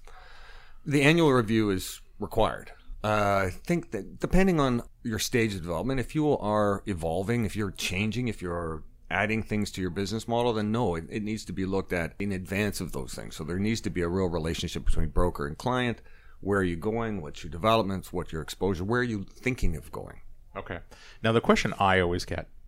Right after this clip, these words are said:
Speaker 2: from retailers that are out there that are engaging with third-party vendors, whether it's in a SaaS basis or on a paas basis,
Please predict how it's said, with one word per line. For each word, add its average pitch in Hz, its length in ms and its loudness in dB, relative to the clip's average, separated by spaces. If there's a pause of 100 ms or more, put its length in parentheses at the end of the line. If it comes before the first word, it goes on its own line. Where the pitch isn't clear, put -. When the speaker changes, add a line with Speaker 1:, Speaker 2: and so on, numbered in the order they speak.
Speaker 2:
from 92 240 -4
retailers 92 500 -2
that 87 140 -2
are 85 100 0
out 85 160 -2
there 87 260 -2
that 90 220 0
are 101 140 4
engaging 113 480 0
with 98 160 -2
third-party 90 640 0
vendors, 87 520 -4
whether 90 300 0
it's 87 160 -6
in 87 100 -8
a 87 60 -6
SaaS 92 340 0
basis 87 640 -4
or 92 60 -6
on 87 80 -6
a 82 60 -2
paas 90 340 0
basis, - 560 -6